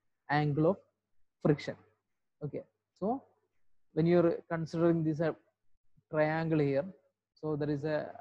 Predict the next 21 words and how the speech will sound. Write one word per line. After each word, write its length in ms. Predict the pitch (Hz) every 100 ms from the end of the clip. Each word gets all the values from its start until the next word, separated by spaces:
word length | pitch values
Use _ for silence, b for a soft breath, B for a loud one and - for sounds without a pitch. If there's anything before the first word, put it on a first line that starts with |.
| - 139
a 60 | 143
marked 420 | 143 143 139 151
here 220 | 143 160 - -
O 300 | 147 160 208 _ _ _ _ _ _ _ _ _
A 240 | 156 156 214 - _ _ _ _ _
C. 300 | - 147 135 - _ - -
Okay. 300 | 143 143 139 _ _ _ _ _ _ _
So 140 | 147 147
when 160 | 147
your 260 | 156 165 151 -
relation, 500 | 151 147 147 147 143 139
you 60 | 151
have, 160 | 160 151
you 80 | 147
can 240 | 165 160
make 220 | 151 156
one 220 | 160 156
equation 480 | 147 131 151 147 160 143
for 200 | 151 147
the, 200 | 170 262 - _ _ _ _ _ _ _ _ _ 143
uh, 460 | 143 143 139 131